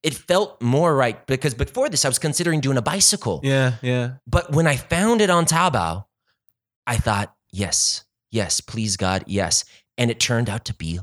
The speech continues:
Speaker 1: legit. And I rode it today and I like it.
Speaker 2: Yeah. Well, we rode them, ah, not so far. We probably did a five K total. Uh, maybe,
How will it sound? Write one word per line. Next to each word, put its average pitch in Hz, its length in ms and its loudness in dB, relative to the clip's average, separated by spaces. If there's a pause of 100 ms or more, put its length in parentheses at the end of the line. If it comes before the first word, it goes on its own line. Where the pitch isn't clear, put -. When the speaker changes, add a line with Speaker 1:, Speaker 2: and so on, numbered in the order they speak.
Speaker 1:
legit. 123 640 0
And 165 520 2 (100)
I 113 120 2
rode 113 260 2
it 151 60 -2
today 170 520 2 (540)
and 90 320 -2 (240)
I 76 100 -4
like 73 300 -4
it. - 100 -12 (260)
Speaker 2:
Yeah. 113 300 0 (560)
Well, 135 300 4
we 165 160 4
rode 165 400 4
them, 147 680 0
ah, 147 320 2
not 113 240 0
so 104 200 0
far. 101 300 0
We 113 100 4
probably 117 320 2
did 104 120 0
a 98 40 -4
five 101 360 0
K 98 500 0 (300)
total. 101 640 0
Uh, 104 300 0
maybe, 107 300 2